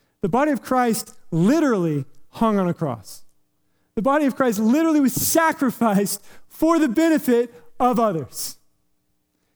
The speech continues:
And so if we are gonna call ourselves the body of Christ, if we are gonna call ourselves a Jesus community, we have to act like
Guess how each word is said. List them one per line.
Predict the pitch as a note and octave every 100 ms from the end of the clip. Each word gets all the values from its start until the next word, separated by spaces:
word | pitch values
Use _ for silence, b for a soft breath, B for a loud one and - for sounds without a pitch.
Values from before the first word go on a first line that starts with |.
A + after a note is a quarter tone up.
| _ -
And | D4
so | E4
if | A#3+
we | D4 F#4+
are | F#4+
gonna | E4+ C#4+
call | D#4 D#4+
ourselves | D4 B3+ C4+ A3
the | - G3+
body | A3+ B3 D4 C#4+
of | -
Christ, | B3 G#3 A#3
if | G#3+
we |
are | E4
gonna | D#4 D4
call | C#4+
ourselves | C4+ B3+ A#3 B B
a | A#3
Jesus | D#3 D#3+ D4+ D4+ D4+ -
community, | C4 A3 C4 B3 F3+ D3+ b b
we | B3 A#3
have | E3 C#4+ D4
to | C#4
act | G3+ C4 B3+ - - b b
like | G3+ A3+ A3+